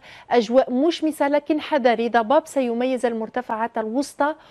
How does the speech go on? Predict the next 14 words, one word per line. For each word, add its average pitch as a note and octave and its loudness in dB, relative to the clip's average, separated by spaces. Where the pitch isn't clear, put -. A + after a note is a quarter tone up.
والغربية، B3+ 0
الرؤية B3 2
ستكون A#3+ -4
ضعيفة A#3+ -2
خلال A#3 -4
الصباح A#3 0
الباكر. A3 2
الرياح C4 2
أيضًا C#4 2
ستبقى D4+ -4
قوية C4 2
بالمناطق A#3+ -4
الداخلية A#3+ -2
والهضاب A#3 0